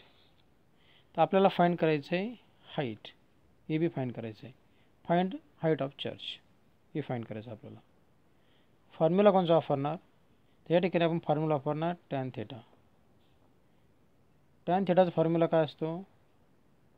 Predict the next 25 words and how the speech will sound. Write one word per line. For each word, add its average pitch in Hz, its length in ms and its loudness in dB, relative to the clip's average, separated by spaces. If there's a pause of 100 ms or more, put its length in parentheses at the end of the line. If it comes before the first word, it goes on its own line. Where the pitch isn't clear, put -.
(300)
तर 143 80 -8
हा 175 80 4
जो 196 140 2
अँगल 185 340 6
आहे, 123 180 2 (840)
ह्याला 160 160 -6
आपण 165 240 -8
थिटा 180 140 0
म्हटलं 151 180 -2
तर 143 140 -4
चालेल. 113 220 -10 (680)
अपोझिट 185 380 4
साइड 160 260 2
म्हणजे 151 360 0
एबी 160 460 4 (2750)
upon 147 340 -4
बीसी. 107 320 -10 (1900)
थिटाची 180 280 0
व्हॅल्यू 170 220 6
किती 180 220 0
या 175 120 8
ठिकाणी? 165 340 0
फोर्टी 135 320 -4
फाय 120 200 -8
डिग्री. 110 280 -12